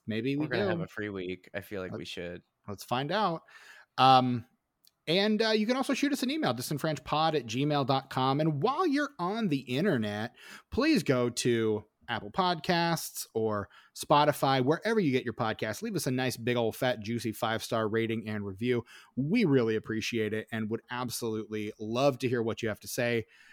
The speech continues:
Speaker 1: uh, about us, provided it's good. If it's not good, just shut up. Um, but yeah, um, I am
Speaker 2: Yeah.
Speaker 1: your host, Stephen Foxworth. You can find me on Instagram, Letterboxd, and Blue Sky at Chewy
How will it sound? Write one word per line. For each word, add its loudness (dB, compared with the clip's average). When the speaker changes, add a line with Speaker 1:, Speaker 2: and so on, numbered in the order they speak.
Speaker 1:
uh, -2
about 4
us, 0
provided 2
it's -6
good. -12
If -18
it's -10
not 4
good, 4
just -8
shut -6
up. -14
Um, 4
but 2
yeah, 2
um, 4
I 2
am 4
Speaker 2:
Yeah. 2
Speaker 1:
your 4
host, 2
Stephen 2
Foxworth. 2
You 0
can -4
find 2
me 4
on 2
Instagram, 0
Letterboxd, -2
and -2
Blue -2
Sky -2
at -2
Chewy 0